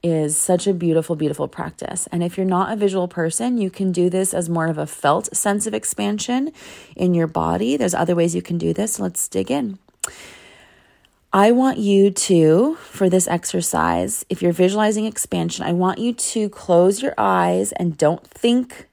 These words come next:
of what expands you. I want you to let it come to you. I want you to take a few deep breaths, closing your eyes in a calm, quiet place, free from distraction. And I want you to let it come to you. Maybe you do this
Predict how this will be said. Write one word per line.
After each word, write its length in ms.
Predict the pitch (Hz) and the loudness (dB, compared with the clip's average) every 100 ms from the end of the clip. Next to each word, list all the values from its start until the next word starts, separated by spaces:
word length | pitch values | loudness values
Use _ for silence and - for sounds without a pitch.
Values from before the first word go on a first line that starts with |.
| - | -6
of 180 | 202 180 | -4 4
what 140 | 190 | 4
expands 640 | 190 - - 175 165 170 | 4 -2 -4 0 0 0
you. 140 | 160 151 | 0 0
I 140 | 143 | 0
want 260 | 170 175 - | 0 0 -2
you 120 | 240 | -6
to 220 | - 254 | -4 -4
let 240 | 208 170 165 | 0 2 0
it 140 | - | -4
come 320 | - 160 156 | -6 -6 -6
to 140 | 156 170 | -6 -8
you. 300 | 156 - - | -8 -6 -4
I 120 | 151 | -4
want 240 | 165 - | -4 -6
you 80 | 160 | -6
to 60 | 160 | -8
take 300 | - 170 196 | -2 -2 -2
a 60 | |
few 280 | 208 214 220 | -6 -6 -6
deep 240 | 214 247 | -4 -4
breaths, 420 | - 180 180 - - - - - - | 0 0 0 -2 -12 -16 -20 -20 -8
closing 400 | - 165 185 208 | 2 2 4 0
your 140 | 226 | 0
eyes 460 | - 185 180 180 185 | 0 2 2 2 -2
in 200 | - 170 | -4 -4
a 120 | 160 | -4
calm, 580 | 160 - 196 185 185 185 | -6 -8 -2 0 0 -2
quiet 400 | 180 190 175 185 | -4 -2 0 0
place, 380 | - 185 175 175 | 0 2 2 0
free 200 | - 160 | -2 -4
from 200 | 170 180 | -2 -2
distraction. 800 | 196 - 175 165 - 170 160 175 - - - - | -2 0 2 0 -2 -4 -4 -4 -10 -20 -20 -12
And 100 | - | -2
I 80 | 170 | 0
want 260 | 165 165 - | 2 2 2
you 140 | 208 | -2
to 260 | 208 - 220 | -2 -2 0
let 280 | 185 160 160 | 2 2 0
it 140 | - | -2
come 280 | - 147 151 | -4 -4 -4
to 160 | - | -4
you. 120 | 135 147 | -4 -2
Maybe 260 | 156 160 | -2 0
you 140 | 185 180 | 0 2
do 200 | 175 170 | 2 4
this 400 | 170 165 - | 4 2 -2